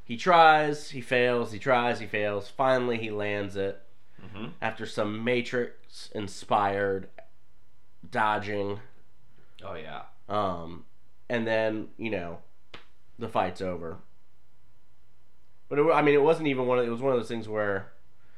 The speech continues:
Speaker 1: What was it? The, the, the rock was over both of their heads, and
Speaker 2: Yep.
Speaker 1: so it wasn't really a one person won. It was just a, kind of a perfect stalemate.
Speaker 2: Yep.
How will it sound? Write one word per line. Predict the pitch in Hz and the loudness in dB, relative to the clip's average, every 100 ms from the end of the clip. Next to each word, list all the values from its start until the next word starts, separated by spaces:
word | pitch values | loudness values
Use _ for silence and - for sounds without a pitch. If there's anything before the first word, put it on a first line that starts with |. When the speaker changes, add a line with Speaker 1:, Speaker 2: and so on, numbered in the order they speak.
| - - - - - - - - - - - - - - - - | -12 -12 -12 -10 -10 -10 -10 -10 -10 -10 -10 -10 -10 -10 -10 -8
Speaker 1:
What | 113 117 | 0 0
was | 110 | 0
it? | 95 92 | -2 -2
The, | 95 92 90 | -2 -2 -2
the, | 95 92 98 | -4 -4 -4
the | 117 | -2
rock | 113 117 120 127 | 4 4 4 0
was | 110 | 0
over | 110 107 101 | 0 0 0
both | 104 110 110 | 0 0 -2
of | 107 | 0
their | 117 113 | 2 2
heads, | 117 117 123 - | 2 0 -2 -6
and | - 107 | -6 -4
Speaker 2:
Yep. | 95 | 0
Speaker 1:
so | 117 110 107 | 2 4 4
it | |
wasn't | 117 120 117 | 2 2 0
really | 113 110 107 | 0 0 2
a | 101 98 95 92 92 - - - - - - - - | 2 2 0 -2 -4 -8 -10 -10 -10 -10 -12 -12 -10
one | 110 117 107 | -2 0 0
person | 107 107 - 104 98 | 0 -2 -2 -2 2
won. | 101 98 92 | 4 4 2
It | 85 | -2
was | 95 | -4
just | 95 92 - | -4 -4 -4
a, | 92 90 90 - - - - - - - | -4 -4 -6 -10 -12 -12 -12 -12 -12 -2
kind | 107 | 0
of | 95 | 0
a | 92 | -4
perfect | - 95 92 | -2 -4 -6
stalemate. | - 98 90 87 87 85 - - | -4 -2 0 -2 -6 -6 -10 -10
Speaker 2:
Yep. | 95 - | -8 -8